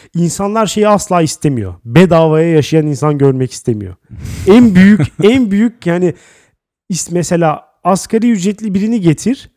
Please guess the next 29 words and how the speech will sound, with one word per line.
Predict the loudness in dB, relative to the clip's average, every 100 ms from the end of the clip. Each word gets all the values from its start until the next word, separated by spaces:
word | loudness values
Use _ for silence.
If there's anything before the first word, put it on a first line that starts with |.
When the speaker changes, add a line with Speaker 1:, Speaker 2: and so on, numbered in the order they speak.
| _ -6
Speaker 1:
bir | -4
tane | -2 -4 -4
de | 0
bedavaya | 2 4 2 2 0
yaşayan | -2 -2 -4 -4
birini | -4 -4
getir. | -4 -4 -8 -8 _ _ _ _ _ _ _
Bir | -20 -10 -2 0
de | 0
işte | -2 -4
mesela | -6 -6 -4 -4 -4 -6 0
Ali | 2 2
Koç. | 0 -2 -4 -16 _ _
Asgari | 0 0 0 -2
ücretli | -2 -4 -6 -4 -2
bedavaya | 0 0 0 0 -2
yaşayandan | -4 -4 -4 -4 0
daha | 2 2
fazla | 0 -4
nefret | -8 -8 -10 -12
eder | -12 -12
muhtemelen. | -12 -12 -12 -10 -6 -4 -2 -2
Speaker 2:
<laughs> | -4 -2 -6 -6 -8 -16
Speaker 1:
Yani | -6
Ali | -2 -2
Koç'u | -2 -4 -2
daha | 0 0
fazla | -2 -8 -8
sever. | -10 -10 -10 -16